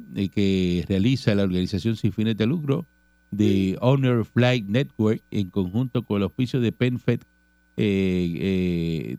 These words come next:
también van a realizar del doce al catorce de abril y se va a hacer el primero que sale de la isla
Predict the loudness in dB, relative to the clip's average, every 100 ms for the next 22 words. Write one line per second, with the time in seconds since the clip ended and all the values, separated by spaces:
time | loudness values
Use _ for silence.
0 | -6 -4 0 2 2 -2 -6 -4 -2 0
1 | 0 0 0 0 0 2 0 0 -2 -2
2 | -2 -4 -4 -4 -2 -2 -2 -2 -4 0
3 | 0 0 -2 _ _ _ -8 -2 2 2
4 | 2 0 2 0 -2 -4 0 0 2 2
5 | 2 4 4 2 0